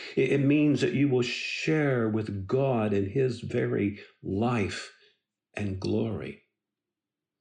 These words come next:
So today, as you and I are between the two Advents, yes, we celebrate Christ's first coming,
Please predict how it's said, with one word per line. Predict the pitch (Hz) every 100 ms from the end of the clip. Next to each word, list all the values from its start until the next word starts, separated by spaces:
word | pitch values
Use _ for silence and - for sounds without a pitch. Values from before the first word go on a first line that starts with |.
| _ _ _ - _ _
So | - 185
today, | 180 131 90 85 82 - - _ _ _ _ _ _ _ -
as | 120 135 123
you | 147
and | 127
I | 120 120
are | 107 104 104 - -
between | 107 - 139 127
the | -
two | - 82
Advents, | 73 - - 85 - - - - - - _ _ _ _ _ _ _ _ _ _
yes, | 123 151 156
we | 127
celebrate | - 131 131 123 123 120 -
Christ's | - 123 120 - -
first | - - - - -
coming, | - -